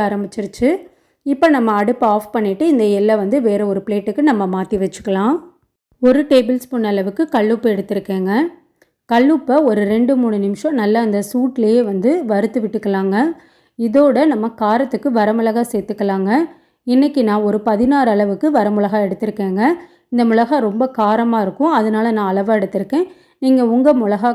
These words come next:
காரத்துக்கு தகுந்த அளவுக்கு நீங்க கம்மியாவோ அதிகமாவோ சேர்த்துக்கோங்க. நம்ம உப்பு கூடயே இந்த மிளகாயும் சேர்த்து வறுக்கும் போது ரொம்ப காட்டம் இருக்காதுங்க, அதுக்காக தான் இந்த மாதிரி வறுக்கிறது.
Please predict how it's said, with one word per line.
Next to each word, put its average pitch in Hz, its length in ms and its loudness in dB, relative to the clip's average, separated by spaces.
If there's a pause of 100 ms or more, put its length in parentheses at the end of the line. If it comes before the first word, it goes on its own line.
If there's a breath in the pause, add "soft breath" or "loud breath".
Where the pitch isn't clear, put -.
காரத்துக்கு 208 540 -4
தகுந்த 202 300 -4
அளவுக்கு 185 400 -2
நீங்க 202 160 0 (100)
கம்மியாவோ 208 460 0
அதிகமாவோ 190 480 -2 (100)
சேர்த்துக்கோங்க. 196 500 -2 (600 loud breath)
நம்ம 262 180 6 (100)
உப்பு 285 180 0 (100)
கூடயே 226 340 4 (160)
இந்த 220 220 -2
மிளகாயும் 240 560 2
சேர்த்து 226 320 0
வறுக்கும் 208 320 -4
போது 233 240 2
ரொம்ப 226 240 0 (100)
காட்டம் 220 380 0
இருக்காதுங்க, 190 480 -2 (540 loud breath)
அதுக்காக 214 300 2 (100)
தான் 247 140 2
இந்த 196 220 -2
மாதிரி 208 280 0
வறுக்கிறது. 190 500 0